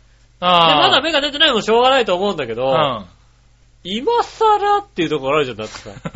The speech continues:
Speaker 1: <laughs> なるほどね。
Speaker 2: うん。
Speaker 1: いや、でも、今でもまだまだ増えてるんでしょ？
Speaker 2: 増えてんでしょ？
Speaker 1: だから、そろそろ規制しないとってなってるんでしょ？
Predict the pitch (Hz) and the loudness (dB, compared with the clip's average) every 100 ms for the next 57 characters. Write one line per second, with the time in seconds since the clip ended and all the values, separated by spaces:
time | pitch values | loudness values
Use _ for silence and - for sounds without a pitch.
0 | - _ 123 - _ _ _ - 135 131 | -10 _ -20 -20 _ _ _ -10 -6 -6
1 | 120 127 180 147 147 135 107 101 - 233 | -6 -8 -10 -8 -6 -6 -8 -12 -4 0
2 | 254 226 185 240 294 262 208 180 240 247 | 2 2 -2 0 0 2 0 0 -2 -2
3 | 220 202 208 247 220 160 127 131 240 - | 0 0 0 -2 -2 -6 -6 -8 -8 -10
4 | _ _ - 185 170 147 147 208 254 190 | _ _ -6 -4 -2 -4 -4 0 0 4
5 | 302 311 285 175 160 - 156 _ _ _ | 4 6 4 2 -4 -14 -20 _ _ _
6 | - 214 185 170 151 170 165 170 180 160 | -6 -4 -2 -2 -4 -4 -4 -2 -2 0
7 | 180 151 143 143 131 107 95 135 202 | -2 -2 -4 -4 -8 -12 -14 -12 -12